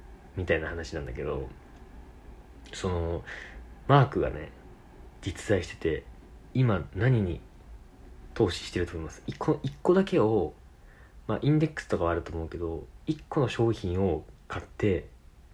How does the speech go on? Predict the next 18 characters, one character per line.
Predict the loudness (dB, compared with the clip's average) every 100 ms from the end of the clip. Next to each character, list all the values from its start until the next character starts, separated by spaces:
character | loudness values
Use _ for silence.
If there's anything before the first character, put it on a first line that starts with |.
| -20 -20 -20 -20 -20 -20 -20 -20 -18 4
投 | 6 6
資 | 0
し | -2
て | -2
る | -2
ん |
だ | -8
っ |
て。 | -12 -14 -16 -20 -20 -20 -20 -20 -20 -20 0
こ | 2
れ、 | 2 0 -8 -20 -20 -20 -20 -20 -20 -20 -20 0
何 | 2 4
だ | 0
と | -6
思 | -8
い |
ま | -10
す？ | -14